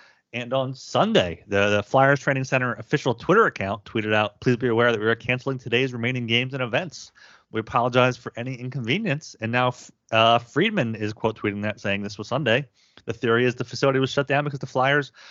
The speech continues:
were meeting with Michkov. Uh, Danny Briere said it was a coincidence, but Michkov did secretly meet with them in Philly on Friday. And one more time here, he convinced the Flyers that he wanted to be drafted by them. So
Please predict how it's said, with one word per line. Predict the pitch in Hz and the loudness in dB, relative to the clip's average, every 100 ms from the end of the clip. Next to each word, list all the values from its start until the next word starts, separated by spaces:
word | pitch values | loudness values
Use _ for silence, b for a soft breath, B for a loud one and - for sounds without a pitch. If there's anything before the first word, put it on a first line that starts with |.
| B - | B 0
were | 143 | 2
meeting | 131 135 254 220 | 4 4 4 2
with | - | 0
Michkov. | 98 - 98 113 - | 0 -2 2 2 0
Uh, | 98 95 95 | -4 -2 -2
Danny | 110 101 | -4 -4
Briere | 98 104 | -4 -4
said | 98 101 | -4 -8
it | |
was | 101 92 | -10 -8
a | |
coincidence, | - 101 151 117 160 - _ | -8 -6 -4 -2 -2 -4 _
but | 104 | -6
Michkov | 104 - 113 107 - | -6 -2 0 0 0
did | 170 | -2
secretly | - 180 165 180 170 | -2 -8 -4 -2 -2
meet | 135 160 | -4 -6
with | 160 | 0
them | 151 156 | 0 2
in | 165 156 | -4 0
Philly | 156 147 143 | 2 4 2
on | 120 123 | 0 -2
Friday. | 117 92 92 92 92 b b b - | 2 2 2 -2 -4 b b b -6
And | 135 | 2
one | 202 | 4
more | 185 170 | 4 4
time | 131 107 | 2 0
here, | 98 127 131 127 120 | 2 2 4 2 -2
he | - | -12
convinced | - 117 170 - | -6 -2 -2 -4
the | 180 | -6
Flyers | 139 139 160 165 160 | -4 -2 0 0 -4
that | 147 | 0
he | 135 | 2
wanted | 160 | 4
to | 175 | 2
be | |
drafted | 143 160 220 | 4 2 2
by | 165 | -4
them. | 101 87 92 | -4 -8 -2
So | 139 127 | 2 2